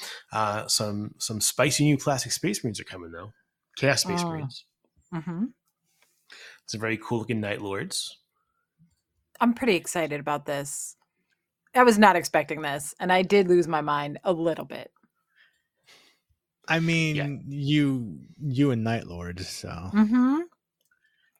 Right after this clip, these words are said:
Speaker 2: But the best thing is that they are built off of the standard Chaos Space Marine
Speaker 1: Yes.
Speaker 2: kit.
Speaker 3: So they're, they're basically doing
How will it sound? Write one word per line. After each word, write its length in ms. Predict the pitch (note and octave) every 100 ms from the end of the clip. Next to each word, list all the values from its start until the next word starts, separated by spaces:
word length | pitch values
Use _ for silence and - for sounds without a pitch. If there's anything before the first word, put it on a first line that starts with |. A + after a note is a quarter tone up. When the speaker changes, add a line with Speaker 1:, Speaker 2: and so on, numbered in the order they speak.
| _ _ _ _ _ _ _ _ _ - A#3
Speaker 2:
But 120 | A#3
the 60 |
best 220 | A#3+ D#4+ D#4
thing 160 | B3
is 160 | F#3+ E3+
that 180 | G3 F#3+
they 140 | G3+
are 100 | G3
built 320 | F#3 A#3 A#3 G#3+
off 240 | G3 F#3
of 180 | F3+ F3
the 140 | F3+
standard 520 | - - F3+ F3 E3
Chaos 300 | F3 E3 D#3+
Space 260 | - E3 D#3+
Marine 560 | E3 D#3 D#3 D#3 D3+ C#3+ -
Speaker 1:
Yes. 520 | - - - - - _ -
Speaker 2:
kit. 220 | E3+ - - _ - _ - - _
Speaker 3:
So 180 | - B3+ G#3+ G#3
they're, 200 | B3 F#3
they're 160 | G#3+
basically 540 | A3+ C4 D4 C#4+ B3 G3+
doing 680 | D3 F3 E3+ E3+ E3 D#3